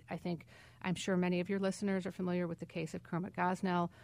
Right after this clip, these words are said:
All you, you don't even have, you know, this is one thing, Gre-,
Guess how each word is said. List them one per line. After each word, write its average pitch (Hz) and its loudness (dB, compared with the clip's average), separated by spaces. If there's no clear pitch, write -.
All 208 8
you, 226 2
you 226 6
don't 254 6
even 202 4
have, 190 4
you 196 6
know, 190 4
this 208 2
is 208 -2
one 185 4
thing, 180 4
Gre-, 170 0